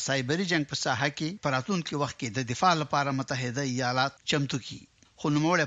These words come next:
په دې ارتباط د فدرالي حکومت له کارکردګۍ نه ناراضه دی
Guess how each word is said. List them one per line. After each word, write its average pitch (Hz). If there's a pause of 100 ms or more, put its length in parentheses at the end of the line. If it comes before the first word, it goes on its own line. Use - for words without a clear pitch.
په 131
دې 143
ارتباط 151
د -
فدرالي 131
حکومت 151
له 131 (140)
کارکردګۍ 127
نه 131 (480)
ناراضه 123
دی 104